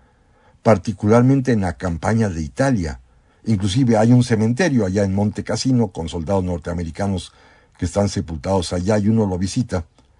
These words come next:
y ve las lápidas, y muchos de estos soldados del ejército de los Estados Unidos de América tienen nombre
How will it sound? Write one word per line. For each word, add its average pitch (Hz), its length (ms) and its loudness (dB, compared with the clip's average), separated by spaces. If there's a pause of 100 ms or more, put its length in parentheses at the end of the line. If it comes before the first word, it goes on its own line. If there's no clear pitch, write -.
(420)
y 98 140 -2
ve 110 120 6
las 104 200 2
lápidas, 98 560 -2 (160)
y 104 120 2
muchos 127 460 0
de 117 80 0
estos 117 240 -4
soldados 104 680 -4 (320)
del 104 240 0
ejército 107 640 -4
de 87 60 -2
los 78 200 -8
Estados 90 420 -4
Unidos 85 320 -4
de 90 80 -6
América 113 480 0 (460)
tienen 110 480 4
nombre 92 480 0